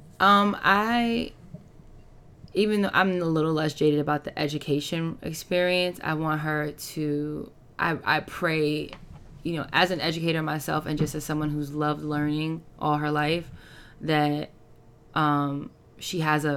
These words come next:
a, a, a passion for learning, whatever the, the subject may be. And I do agree, like, I wouldn't necessarily say, like, she, you know, have her go to a very expensive college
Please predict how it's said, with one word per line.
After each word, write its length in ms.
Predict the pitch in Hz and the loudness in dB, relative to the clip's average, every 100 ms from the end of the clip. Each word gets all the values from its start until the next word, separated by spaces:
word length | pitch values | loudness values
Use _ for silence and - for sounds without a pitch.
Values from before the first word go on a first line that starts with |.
| - | -2
a, 320 | - - - | -8 -8 -6
a, 320 | 147 - 85 135 | -6 -6 -10 -10
a 80 | - - | -10 -14
passion 500 | - 156 151 147 160 | -2 0 0 0 -6
for 140 | 156 165 | -6 -6
learning, 540 | 170 170 170 170 170 | -4 -4 -2 -2 -2
whatever 360 | 156 135 156 147 | 0 0 0 -2
the, 220 | 143 139 - | -4 -6 -8
the 80 | |
subject 480 | 151 - 147 156 147 | -6 -4 -4 -4 -4
may 160 | 151 151 | -4 -2
be. 340 | 151 151 165 - - - - | -2 -2 -2 -8 -20 -20 -6
And 340 | 160 151 147 147 - | 0 2 0 -2 -10
I 320 | - - 180 | -4 4 4
do 180 | 170 208 | 6 2
agree, 220 | 170 160 | 4 2
like, 140 | 160 | 2
I 80 | 160 | 0
wouldn't 200 | 160 165 | 2 0
necessarily 420 | 170 156 170 151 151 | 0 -4 0 0 2
say, 160 | 160 | 0
like, 120 | 151 | -2
she, 160 | 143 147 147 | -2 -4 -4
you 180 | 151 | -4
know, 120 | 160 151 | -6 -4
have 160 | 151 | -4
her 140 | 151 147 | -2 -2
go 240 | 151 147 | 0 0
to 200 | 147 156 | 0 -4
a 60 | 147 | -2
very 280 | 151 151 147 | -2 -2 -2
expensive 580 | 147 - 156 151 151 | -6 -6 -4 -4 -6
college 440 | - 151 151 147 | 0 2 2 0